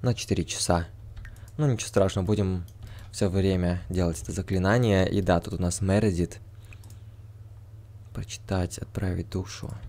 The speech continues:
Давайте мы сейчас соберем весь урожай. И, кстати, какое у нас задание на сегодняшний день? Получить образец растения и все.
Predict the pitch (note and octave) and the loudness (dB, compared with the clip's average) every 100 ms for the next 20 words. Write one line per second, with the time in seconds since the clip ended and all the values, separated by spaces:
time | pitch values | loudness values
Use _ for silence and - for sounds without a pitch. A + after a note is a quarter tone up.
0 | - - - - - G#2+ B2 C#3 C#3 B2 | -12 -12 -12 -12 4 10 12 12 10 4
1 | A2 - A2+ G2+ - G2 G#2+ G#2+ F#2 - | 2 10 10 10 6 4 6 6 6 4
2 | F#2 F#2 F2+ F2+ G#2+ - - - G#2 - | 4 6 8 8 6 2 0 4 4 2
3 | G2 - C#3 D#3 B2+ G#2+ F2+ G2 A#2+ A2+ | -2 2 4 6 4 2 2 4 4 4
4 | G#2 F#2+ G2+ G#2 - - - G2+ F2+ F#2 | 4 4 6 4 2 -6 -4 -2 0 2
5 | G2 F#2+ - F#2+ F2+ G2 F#2+ E2 - - | 2 0 -2 -2 0 6 6 4 -2 -16
6 | - - - - - - A2 A2+ A2 G3+ | -16 -14 -14 -16 -18 6 10 10 8 6
7 | - C3+ C#3 C#3+ D3+ D3+ D3+ C3 - E3 | 6 4 6 8 8 6 6 4 8 10
8 | F3 C3 A2+ A#2 - - A#2+ D3+ | 10 8 6 4 4 10 12 12